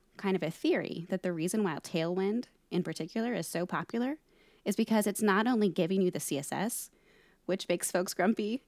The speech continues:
if they're doing it themselves, but also it's giving you full-on designed opinions. So I would be interested in your opinion, Claire, on, like, frameworks and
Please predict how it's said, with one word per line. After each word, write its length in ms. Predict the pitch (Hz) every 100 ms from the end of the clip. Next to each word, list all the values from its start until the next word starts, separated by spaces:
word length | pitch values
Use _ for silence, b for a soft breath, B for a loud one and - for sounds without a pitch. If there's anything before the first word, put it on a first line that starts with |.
| -
if 120 | 214 208
they're 140 | 196
doing 160 | 196 190
it 100 | 196
themselves, 540 | 190 196 180 214 - 208
but 160 | 220 -
also 640 | 190 214 - 151 143 165 -
it's 160 | 185
giving 320 | 190 170 175
you 80 | 160
full-on 720 | 160 - 160 156 139 139 143 -
designed 420 | 165 151 143 143 -
opinions. 680 | 180 175 156 139 - 156 - b b b b b b b b -
So 320 | - 196 180 -
I 200 | - 190
would 120 | 196
be 100 | 190
interested 480 | 190 - - - 170
in 420 | 160 156 156 160 -
your 160 | 180 196
opinion, 320 | 202 170 -
Claire, 280 | - 151 151
on, 120 | 156
like, 320 | 151 143 - - _ _ -
frameworks 580 | 160 151 151 156 -
and 280 | 151 139 147